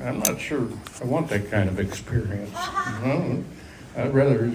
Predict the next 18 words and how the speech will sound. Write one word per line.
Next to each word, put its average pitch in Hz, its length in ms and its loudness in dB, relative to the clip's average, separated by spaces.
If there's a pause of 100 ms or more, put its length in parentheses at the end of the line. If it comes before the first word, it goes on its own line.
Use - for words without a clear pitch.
not 120 240 4
have 101 400 2
that 165 300 4
kind 113 240 4
of 104 100 -2
experience. 104 720 0
No, 120 140 -4
no. 113 200 -2 (1500)
The 123 80 0
word 170 640 10
experience 156 1200 6 (880)
used 120 400 6
here 123 300 6
in 104 100 -4
this 113 160 -4
context 120 840 -2 (1120)
literally 151 580 12
means 123 760 6